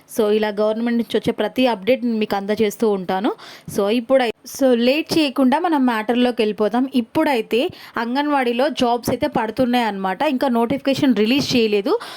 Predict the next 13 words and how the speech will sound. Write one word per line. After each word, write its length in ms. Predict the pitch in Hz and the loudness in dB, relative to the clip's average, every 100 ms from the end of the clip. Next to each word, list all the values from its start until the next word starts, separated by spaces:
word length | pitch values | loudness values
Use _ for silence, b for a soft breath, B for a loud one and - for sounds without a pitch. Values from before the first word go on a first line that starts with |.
| B - | B 0
So, 100 | 269 | 2
మొత్తం 480 | 220 240 247 370 359 | 2 0 0 -2 0
ఎన్ని 240 | 247 277 | 0 0
జాబ్‌లు 360 | 285 320 269 277 | 2 0 0 0
ఉన్నాయంటే 760 | 254 254 220 202 185 240 339 466 B - | 0 0 -2 -4 -4 -2 0 -2 B -6
ఫోర్టీన్ 560 | - 277 262 370 370 | -2 0 0 0 0
థౌజండ్ 340 | 330 262 226 240 330 B B _ | 0 -2 0 0 -2 B B _
టూ 140 | 320 359 | 0 0
థర్టీ 300 | 349 269 285 | 0 -2 -2
సిక్స్ 300 | - 226 262 | -2 -2 0
ఉన్నాయన్నమాట 440 | 247 277 233 208 | 2 0 -2 -4
మొత్తం 440 | 214 226 - 330 320 | -4 -4 -2 -2 0
పోస్టులు. 520 | 254 208 - 196 | -2 -2 -2 -4